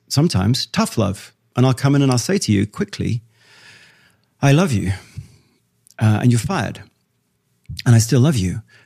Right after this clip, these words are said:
because this job, I, I, I put you in it, maybe. And it's wrong for you. I can see it, you can see it, we can all see it. So let's move you out quickly because this job is, we're not gonna rewire your brain so that you get to be somebody else. You're you, and this job doesn't fit you." And it,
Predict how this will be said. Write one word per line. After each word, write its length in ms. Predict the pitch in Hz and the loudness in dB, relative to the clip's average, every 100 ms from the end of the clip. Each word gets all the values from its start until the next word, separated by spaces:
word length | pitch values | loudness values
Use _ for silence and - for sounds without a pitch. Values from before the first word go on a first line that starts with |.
| - | -6
because 280 | 107 120 | -2 -2
this 180 | 113 135 | 0 -2
job, 220 | - 175 127 | 0 -2 0
I, 100 | 120 | 0
I, 100 | 147 - - | 0 -2 -2
I 60 | 151 | -2
put 140 | - | 0
you 80 | 160 | 2
in 80 | 170 | 2
it, 160 | 147 - _ - | 0 -4 _ 0
maybe. 320 | 110 107 - _ _ _ - - - - _ _ _ _ - | 0 0 -10 _ _ _ -20 -20 -20 -20 _ _ _ _ 2
And 120 | 156 | 2
it's 120 | - | 4
wrong 200 | 190 196 | 0 0
for 160 | 117 110 | 0 2
you. 160 | 98 87 | 2 0
I 80 | 151 | -2
can 140 | 175 | 0
see 140 | - | 0
it, 80 | 151 | 0
you 100 | 151 | 0
can 120 | 147 | -2
see 120 | 131 143 | 0 0
it, 40 | |
we 80 | 135 | 0
can 120 | 139 | 2
all 80 | 131 | 2
see 180 | - 92 | 0 -2
it. 120 | 95 | -2
So 120 | - | -2
let's 180 | 139 - | 0 2
move 180 | 175 180 | 2 4
you 120 | 185 | 2
out 140 | 160 | 2
quickly 300 | - 170 - 101 | 0 -4 0 0
because 340 | 110 127 107 | 0 -2 -2
this 200 | 151 156 | -2 -2
job 220 | - 175 | 0 0
is, 160 | 147 - - - - | -2 -4 -12 -20 0
we're 80 | 156 | 0
not 80 | |
gonna 160 | 185 156 | 2 2
rewire 380 | 151 160 156 160 | 4 4 4 2
your 120 | 143 | 0
brain 420 | 107 196 135 135 - _ _ _ _ - - | 0 0 0 -2 -6 _ _ _ _ -20 -4
so 140 | - | 0
that 60 | 131 | 2
you 160 | 131 117 | 4 2
get 160 | 147 | 0
to 80 | - | -2
be 80 | 120 | -2
somebody 320 | 123 139 139 | 0 2 2
else. 420 | 156 92 - - - _ _ | 0 -2 -2 -4 -8 _ _
You're 120 | - 135 160 | 2 4 4
you, 260 | 175 85 - - | 2 -2 -8 2
and 100 | 120 | 2
this 100 | 135 | 2
job 140 | 175 | 0
doesn't 200 | 180 147 - | 0 -2 -2
fit 120 | - - | -4 -2
you." 240 | 95 87 _ _ _ _ - | -4 -4 _ _ _ _ 0
And 100 | 117 | 0
it, 180 | - | 0